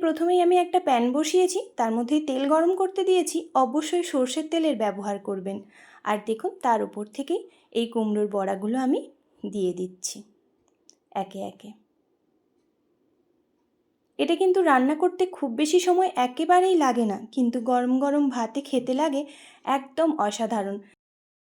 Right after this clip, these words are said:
তাই বলবো যে বাড়িতে অবশ্যই কিন্তু এই কুমড়োর বড়াটা ট্রাই করে দেখবেন। যদি ভালো লাগে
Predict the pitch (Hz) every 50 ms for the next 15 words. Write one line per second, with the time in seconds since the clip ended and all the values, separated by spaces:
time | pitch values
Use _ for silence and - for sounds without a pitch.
0 | _ _ _ _ _ _ _ - 262 247 240 226 220 - 226 247 254 294 277 254
1 | 262 - - - 233 254 262 226 233 208 214 214 226 226 269 247 254 - - 240
2 | 240 233 233 277 277 - - 311 311 311 330 320 302 262 285 302 349 - - -
3 | 196 208 - - 254 247 247 247 262 269 262 285 285 285 285 277 - 226 247 -
4 | - - - 226 214 208 208 - 226 220 208 202 214 202 196 - - - 190 196
5 | 190 - _ - 240 202 214 208 208 220 214 220 226 220 233 240 247 262 262 254